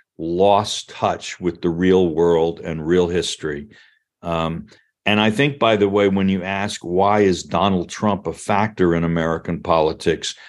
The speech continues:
you can't understand that without understanding the grotesque failures of the American foreign policy establishment in the last thirty years.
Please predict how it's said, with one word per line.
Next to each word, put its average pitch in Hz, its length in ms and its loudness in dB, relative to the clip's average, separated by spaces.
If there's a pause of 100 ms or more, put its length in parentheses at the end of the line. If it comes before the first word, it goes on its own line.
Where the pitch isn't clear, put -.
(160)
you 98 140 2
can't 131 460 0
understand 104 880 0
that 71 280 -6 (260)
without 104 420 4
understanding 101 680 0
the 92 100 0
grotesque 98 680 -2
failures 107 580 0
of 82 140 -10
the 90 100 -4
American 92 800 0 (320)
foreign 95 300 2
policy 90 540 0
establishment 104 760 0
in 87 80 -2
the 87 80 -2
last 85 420 -2
thirty 87 260 4
years. 92 500 0